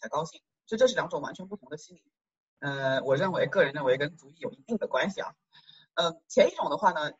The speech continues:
我会给他推荐我们最低的 plan，然后最低的 plan，我们看看我们有多少空间可以让给他们。就是人家真的是差这个钱，尤其是鬼佬，大家知道是那种 live on paycheck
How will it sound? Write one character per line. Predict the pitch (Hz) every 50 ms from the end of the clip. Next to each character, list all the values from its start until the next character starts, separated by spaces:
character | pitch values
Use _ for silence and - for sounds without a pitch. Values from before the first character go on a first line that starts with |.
| _ _
我 | 143 143
会 | 143 214
给 | 202 214
他 | - 156 165
推 | 170 202 185
荐 | 190 196 175 147 131 -
我 | - 131
们 | 123 -
最 | - - 226
低 | 202 - 240 262
的 | 185
plan， | - - - 139 117 - _ _ _ _ _ _ _ -
然 | 180
后 | 214 226
最 | 226 339 302
低 | 302 302
的 | 302
plan， | 247 196 175 151 147 135
我 | 139
们 | 135 143
看 | 143 202 190
看 | 196 190 160
我 | 139
们 | 123 135 156
有 | 147
多 | - 165
少 | 151 -
空 | - - 165
间 | 165 170
可 | - - 127
以 |
让 | 131 151 151
给 | 151 -
他 | - -
们。 | - 233 -
就 | -
是 | 226 220 - -
人 | - 254 226
家 | 277 285 285
真 | - - 339 -
的 | - 202
是 | - -
差 | - - - -
这 | - 131
个 | 120 -
钱， | - 131
尤 | 139 170
其 | - -
是 | 135 - 240
鬼 | - - 156
佬， | 190 202 -
大 | - 135
家 | 131 143
知 | - -
道 | 147 131 - - _ _ _ _ _ _
是 | - - 180 170 156 143
那 | 143 147 147
种 | 139 127 123 127 131
live | 151 190 202 170 165
on | 156 165
paycheck | - - 160 - - - 127 -